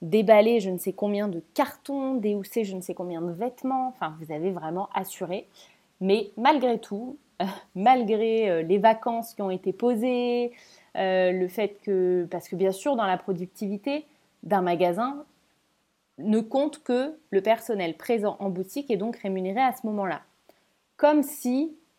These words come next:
on payait pas les gens en vacances. Ce qui est déjà complètement idiot sur le papier, mais peu importe. Donc, productivité pourrie. Et donc là, votre, euh,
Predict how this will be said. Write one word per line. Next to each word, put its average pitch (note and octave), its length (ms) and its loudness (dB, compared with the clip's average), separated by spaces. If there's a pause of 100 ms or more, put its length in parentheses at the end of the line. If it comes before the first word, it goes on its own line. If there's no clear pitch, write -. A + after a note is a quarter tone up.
(580)
on G3+ 80 -4
payait A3 300 0
pas B3 160 6
les A#3+ 100 0
gens A3 160 0
en G#3+ 40 0
vacances. G3 520 -4 (1700)
Ce - 160 -20
qui A3 80 -2
est - 20 2
déjà G3+ 320 2
complètement G3+ 540 -4
idiot A3+ 360 2
sur F#3+ 140 -4
le E3+ 60 -4
papier, E3+ 400 -4
mais D3+ 240 -8
peu G3+ 160 -6
importe. F3 500 -6 (840)
Donc, D4+ 200 0
productivité A3+ 640 0
pourrie. G#3 480 -10
Et G#3 80 6
donc F#3+ 240 0
là, C4 160 10
votre, G#3+ 360 -2
euh, E3 380 -2